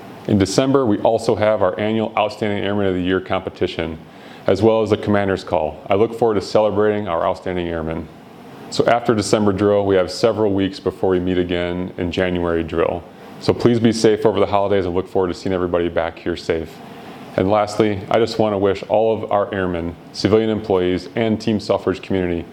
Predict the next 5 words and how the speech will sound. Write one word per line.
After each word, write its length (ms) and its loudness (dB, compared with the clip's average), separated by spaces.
a 60 2
happy 260 0
holidays. 640 -2
So 180 2
remember, 580 2